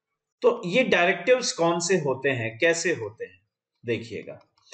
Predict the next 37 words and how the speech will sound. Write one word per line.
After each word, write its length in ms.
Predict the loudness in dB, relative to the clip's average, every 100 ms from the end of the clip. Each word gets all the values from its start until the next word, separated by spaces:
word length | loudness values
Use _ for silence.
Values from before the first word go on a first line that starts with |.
| -20 _ -6
ये 140 | -2
बहुत 320 | -2 -2 -4 -4
important 500 | -6 -8 -10 -14 -18
है। 160 | -20 -4
जैसे 320 | -2 0 -2
कि 320 | -4 -6 -6 -2
communication 680 | 0 0 -4 -2 -4 -6 -10
की 140 | -8
बात 300 | -6 -6 -8
करें, 160 | -18 -20 _ _ _ _ _ _ _ _
तो 80 | -4
कम्युनिकेशन 720 | 2 2 2 -2 0 0 -2
के 160 | -4
कुछ 360 | -4 -4 -4 -2
tools 360 | 0 2 0 -4
होते 240 | -6 -6
हैं, 160 | -6 -4
जैसे 220 | 0 0
post 480 | 0 2 2 4 2
offices 560 | 0 -2 -6 -8 -10
हैं, 180 | -16 -20 _ _ _ _
तो 60 | 2
ये 80 |
communication 760 | 4 2 2 0 2 2 2 -2
के 120 | -2
tools 440 | -2 -4 -4 -4 -8
हैं, 80 | -10
Postal 480 | 0 2 4 2
Services 460 | 4 2 2 -2 -2
communication 640 | 0 -2 -2 -4 -4 -6
tools 320 | -6 -4 -2
हैं 100 | -2
जो 80 | 0
union 420 | 0 2 2 0
government 400 | 2 0 0 -6 -10
की 80 | -14
हैं। 180 | -14